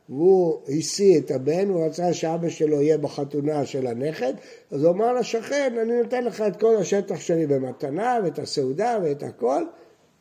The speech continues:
כדי שאבא הוא יוכל לאכול." החבר הזה היה לא צדיק גדול, אמר, "אם אתה נותן לי", או אולי כן צדיק גדול, תכף נראה, "אני מקדיש את זה לשמיים."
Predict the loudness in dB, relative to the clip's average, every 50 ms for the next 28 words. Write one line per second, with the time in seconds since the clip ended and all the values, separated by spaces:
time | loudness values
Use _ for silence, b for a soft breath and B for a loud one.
0 | -20 -8 -6 -2 0 0 0 0 2 2 2 2 2 4 4 4 4 4 6 6
1 | 6 8 8 8 6 6 4 0 0 2 2 2 4 6 6 6 4 4 2 0
2 | 0 0 -2 -8 -14 _ -20 -18 -8 -6 -2 0 2 2 4 4 4 2 2 2
3 | 2 2 2 2 0 0 -2 -4 -6 -6 -8 -10 -12 -16 -20 -20 _ _ _ b
4 | b b b b b b b b b b _ -14 -4 4 6 6 6 6 4 2
5 | 2 4 2 0 2 2 0 0 0 0 0 0 0 0 0 -4 -6 -6 -4 -2
6 | 0 0 0 0 -2 -2 0 0 0 0 0 2 0 0 2 0 -2 -2 -2 -4
7 | -8 -12 -20 _ _ _ _ _ -6 -4 -4 -2 -2 -4 -4 -6 -6 4 6 6
8 | 6 6 0 -6 -6 -6 -6 -4 -4 -2 -2 -2 -4 -4 -6 -8 -6 -6 -8 -8
9 | -8 -8 -6 -6 -6 -6 -8 B B B B 2 4 6 6 6 6 2 2 0
10 | 2 2 4 6 4 4 6 4 4 4 4 4 4 2 2 2 4 2 2 0
11 | -2 -6